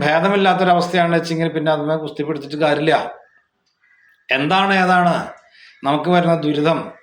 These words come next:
മാറി മാറി ദുരിതങ്ങൾ ഒരാൾക്കല്ലെങ്കിൽ ഒരാൾക്ക്, ഒരാൾക്കല്ലെങ്കിൽ ഒരാൾക്ക് അങ്ങനെ വന്നുകൊണ്ടിരിക്കുന്നു. അത് എന്തുകൊണ്ടാണ് എന്നുള്ളത് അങ്ങനെ ഒരു സംശയം തോന്നിക്കഴിഞ്ഞാൽ പൂർണ്ണമായിട്ട് അതിനെ നോക്കി അതിൻ്റെ പരിഹാരങ്ങൾ ചെയ്യാം.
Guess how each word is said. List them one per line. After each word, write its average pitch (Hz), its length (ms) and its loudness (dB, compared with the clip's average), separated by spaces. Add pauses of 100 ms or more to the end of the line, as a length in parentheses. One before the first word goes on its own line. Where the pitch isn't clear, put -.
(160)
മാറി 147 300 2
മാറി 165 240 4
ദുരിതങ്ങൾ 143 400 -6
ഒരാൾക്കല്ലെങ്കിൽ 165 560 0
ഒരാൾക്ക്, 165 360 0 (160)
ഒരാൾക്കല്ലെങ്കിൽ 175 580 -2
ഒരാൾക്ക് 156 340 0 (500)
അങ്ങനെ 170 260 2
വന്നുകൊണ്ടിരിക്കുന്നു. 180 760 2 (640)
അത് 147 220 0
എന്തുകൊണ്ടാണ് 190 640 2 (340)
എന്നുള്ളത് 170 420 2
അങ്ങനെ 160 200 0
ഒരു 170 120 -2
സംശയം 160 340 -2
തോന്നിക്കഴിഞ്ഞാൽ 165 580 -2
പൂർണ്ണമായിട്ട് 151 460 -2
അതിനെ 165 140 -4 (100)
നോക്കി 160 300 -2 (420)
അതിൻ്റെ 175 260 0
പരിഹാരങ്ങൾ 127 460 -2 (120)
ചെയ്യാം. 110 240 -16